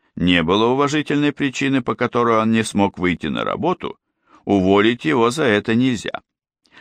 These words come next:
Законом не предусмотрено право администрации без согласия работника –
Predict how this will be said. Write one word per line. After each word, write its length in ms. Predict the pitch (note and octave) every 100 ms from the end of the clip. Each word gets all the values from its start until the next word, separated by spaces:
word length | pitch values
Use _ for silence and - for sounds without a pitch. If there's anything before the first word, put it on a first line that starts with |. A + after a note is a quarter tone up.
| -
Законом 680 | F#2 G#2+ - D#3 G3 E3+
не 100 | D3+
предусмотрено 960 | F3+ F#3+ G#3 - G#2+ F#2+ F#2 F2+ F#2 F2 -
право 380 | G#2 G2+ F2
администрации 1080 | E2 C2 D2 D#2+ - A2+ B2 - - D#2 D#2 _ _ -
без 300 | F#2 A2+ G2
согласия 720 | - F2+ E2 F2 C#2+ - G#1+
работника – 720 | A#1 D2 D#3 - C#2+ - -